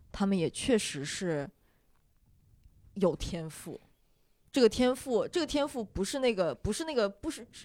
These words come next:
不是单指才能的那个天赋啊。呃，他们有他们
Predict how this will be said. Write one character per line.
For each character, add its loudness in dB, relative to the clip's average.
不 -6
是 -8
单 0
指 -12
才 -4
能 -4
的 -4
那 -8
个 -8
天 -10
赋 -12
啊。 -12
呃， -4
他 -6
们 0
有 0
他 -2
们 -2